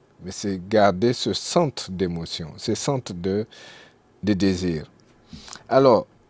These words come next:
n-, vous savez que nous sommes créés à l'image de Dieu. Donc, nous avons un cœur, mais Dieu a des émotions, Dieu a des désirs, Dieu, euh,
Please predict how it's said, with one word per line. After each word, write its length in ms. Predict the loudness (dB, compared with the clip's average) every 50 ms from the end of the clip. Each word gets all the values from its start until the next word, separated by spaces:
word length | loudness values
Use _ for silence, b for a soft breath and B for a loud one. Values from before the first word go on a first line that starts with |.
| _ _ _ _ _ _ _ _ _ _ _ _ _ _ _ _ _ _ _ _ _ -6
n-, 260 | -2 0 0 -2 -2
vous 220 | -4 -4 -2 -2 0
savez 340 | 4 4 6 8 6 6 6
que 140 | 4 2
nous 200 | 2 4 4 2
sommes 240 | 4 6 6 4 4
créés 380 | 2 0 4 6 6 8 8 8
à 80 | 8
l'image 440 | 8 6 4 6 6 6 6 4 0
de 100 | -2 -4
Dieu. 240 | -4 -4 -6 -8 -8 -10 _ _ _ _ _ _ _ _ _ _ _ _ _ _ 4
Donc, 460 | 6 8 8 8 6 0 -6 -16 -20 b b b b b b b b b 4
nous 240 | 8 10 10 12 10
avons 220 | 8 10 10 8
un 140 | 8 6 4
cœur, 440 | 4 6 6 6 6 4 0 -4 -14 _ _ _ _ _ -20 _ _ _ 0
mais 220 | 4 6 6 6
Dieu 540 | 6 2 -2 4 8 10 12 12 12 10 6 0 _ _ _ _ _ _ _ _ _ _ _ _ _ _ _ _ -20 -20 -20 _ _ _ _ _ _ _
a 120 | 6 6 6
des 200 | 6 4 2 2
émotions, 540 | 0 0 -2 -2 0 0 0 2 0 0 -4 _ _ _ _
Dieu 420 | -4 2 6 8 8 8 8 6 6 _
a 140 | 4 6
des 160 | 6 4 0 2
désirs, 580 | 2 2 0 2 4 6 6 6 6 4 -4 _ b b b b b b b b -10
Dieu, 500 | -8 2 6 10 10 12 12 10 8 4 -2 b b b b b b b b b b _ _ _ _
euh, 400 | 4 4 6 6 6 4 2 0